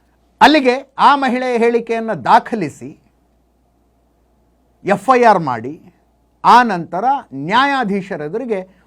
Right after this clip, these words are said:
ಒನ್ ಸಿಕ್ಸ್ಟಿ ಫೋರ್ ಸ್ಟೇಟ್ಮೆಂಟ್ ಮಾಡುವ ಲಕ್ಷಣಗಳು ಕಾಣಿಸ್ತಾ ಇದೆ. ಈಕೆ ಹೇಳೋದು, ಈ ಕಿಡ್ನಾಪ್ ಆದ ಮಹಿಳೆ "ನನ್ನ ಮೇಲೆ ದೌರ್ಜನ್ಯ ನಡೆಸಿದ್ದು ರೇವಣ್ಣ ಅಲ್ಲ, ಪ್ರಜ್ವಲ್ ಮಾತ್ರ" ಅಂತ ಹೇಳ್ತಾಳಂತೆ.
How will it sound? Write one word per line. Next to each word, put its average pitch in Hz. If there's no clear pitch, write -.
ಒನ್ 294
ಸಿಕ್ಸ್ಟಿ 208
ಫೋರ್ 180
ಸ್ಟೇಟ್ಮೆಂಟ್ 185
ಮಾಡುವ 127
ಲಕ್ಷಣಗಳು 113
ಕಾಣಿಸ್ತಾ 95
ಇದೆ. 85
ಈಕೆ 240
ಹೇಳೋದು, 135
ಈ 160
ಕಿಡ್ನಾಪ್ 220
ಆದ 170
ಮಹಿಳೆ 127
"ನನ್ನ 170
ಮೇಲೆ 240
ದೌರ್ಜನ್ಯ 175
ನಡೆಸಿದ್ದು 156
ರೇವಣ್ಣ 151
ಅಲ್ಲ, 110
ಪ್ರಜ್ವಲ್ 233
ಮಾತ್ರ" 180
ಅಂತ 214
ಹೇಳ್ತಾಳಂತೆ. 143